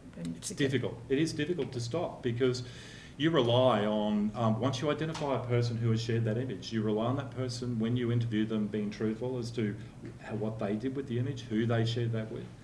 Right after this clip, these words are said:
Speaker 2: Um, but it's difficult because that person, i-, i-, it's like a wildfire, you know. Potentially that image can go to one person, who can go to two,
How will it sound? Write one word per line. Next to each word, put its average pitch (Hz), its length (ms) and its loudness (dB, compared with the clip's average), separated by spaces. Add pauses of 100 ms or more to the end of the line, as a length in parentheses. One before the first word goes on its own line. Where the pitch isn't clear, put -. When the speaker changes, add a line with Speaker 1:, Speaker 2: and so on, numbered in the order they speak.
(440)
Speaker 2:
Um, 127 480 2
but 135 140 4
it's 131 160 0
difficult 131 360 0
because 120 360 0
that 131 180 -4
person, 139 560 -4
i-, - 40 -10
i-, 151 340 -10
it's - 180 -10
like 127 220 0
a 127 40 -2
wildfire, 110 440 -4 (560)
you 110 160 0
know. 117 260 0 (180)
Potentially 160 380 -2
that 151 140 0
image 131 260 -4
can 113 140 0
go 120 200 2
to 117 140 -2
one 117 240 -2
person, 131 320 -4
who 117 80 -2
can 104 100 -2
go 110 140 -2
to 107 80 -4
two, 127 380 0